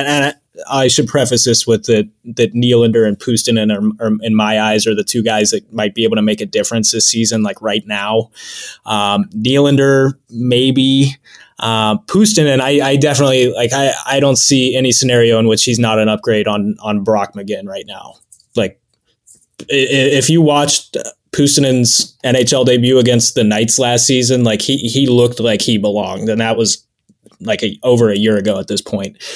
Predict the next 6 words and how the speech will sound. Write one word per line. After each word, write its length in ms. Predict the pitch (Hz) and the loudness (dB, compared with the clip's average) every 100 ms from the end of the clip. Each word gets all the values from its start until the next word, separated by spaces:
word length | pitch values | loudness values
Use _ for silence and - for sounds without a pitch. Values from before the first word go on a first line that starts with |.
| - - | -16 -8
Um, 440 | 101 92 92 95 - | -4 -4 -4 -6 -4
and, 160 | 110 104 | -2 0
and 240 | 110 110 | 0 0
ev-, 260 | 113 120 127 | 2 0 0
everything, 840 | 131 131 131 120 131 123 123 120 117 | 0 0 0 0 0 2 4 2 0
um, 540 | - 117 107 107 104 | -4 -2 2 2 0